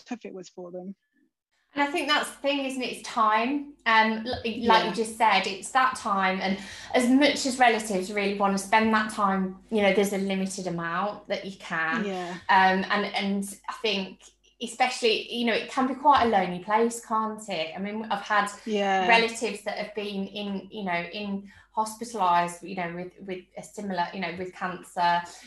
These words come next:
Speaker 2: and with other issues. And, and it's that length of time that,
Speaker 1: Yeah.
Speaker 2: you know, as much as you want to contribute as, as, you know, um, an individual, as a relative, as a friend, um,
Speaker 1: Yeah.
Speaker 2: sometimes it's never enough. And I think, you know,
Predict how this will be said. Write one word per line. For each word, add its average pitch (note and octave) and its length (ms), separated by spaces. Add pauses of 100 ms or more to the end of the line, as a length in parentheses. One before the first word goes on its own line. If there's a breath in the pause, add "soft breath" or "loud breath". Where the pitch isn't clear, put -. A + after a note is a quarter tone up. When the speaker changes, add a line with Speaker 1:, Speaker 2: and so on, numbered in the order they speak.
(120 loud breath)
Speaker 2:
and F#3 240
with F#3 140
other G3 240
issues. F3 540
And, F#3 240
and G3+ 120
it's G#3+ 220
that A#3 180
length B3+ 360
of G3 120
time F#3+ 420
that, F3 200 (540 loud breath)
Speaker 1:
Yeah. F4 220
Speaker 2:
you A#3+ 80
know, A3 100
as G#3+ 180
much A#3+ 260
as B3 140
you A#3 80
want G#3 320
to A#3+ 60
contribute A3 920
as, G#3+ 160 (140)
as, G#3 260
you G#3+ 100
know, F#3 220 (140)
um, F3+ 380
an G3 160
individual, A3 680
as F#3 120
a F3+ 60
relative, A3+ 520
as F#3 120
a F#3+ 60
friend, E3+ 640 (420 loud breath)
um, G3 360
Speaker 1:
Yeah. F#3 400
Speaker 2:
sometimes G3+ 300
it's F#3+ 180
never A3 380
enough. G#3 760
And F#3+ 140
I - 20
think, - 400 (440 soft breath)
you A3 120
know, F3 180